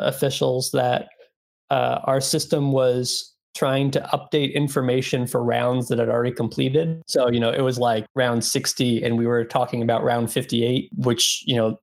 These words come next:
their A P I would then just completely reject. Um, so for some, something was happening where we were getting too much data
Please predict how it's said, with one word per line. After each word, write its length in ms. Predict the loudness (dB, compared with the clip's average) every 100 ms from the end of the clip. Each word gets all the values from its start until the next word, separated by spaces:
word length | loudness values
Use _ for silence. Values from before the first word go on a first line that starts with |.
| -4
their 240 | 0 2
A 80 | 2
P 160 | 0
I 100 | 0
would 140 | 0 0
then 140 | 0
just 280 | 0 -2 -4
completely 340 | -4 -2 -2
reject. 360 | 0 2 0 0 _
Um, 520 | -4 -2 0 0 -2 -6 _
so 200 | -2 0
for 160 | 0 -2
some, 340 | 0 0 0
something 420 | 0 -2 0 0
was 220 | 0 0 0
happening 580 | 0 0 0 0 0
where 380 | 2 2 2 2
we 160 | 0 -2
were 140 | 0
getting 260 | 2 2 0
too 140 | 0
much 240 | -2 -2 -2
data 560 | -2 0 0 0 -2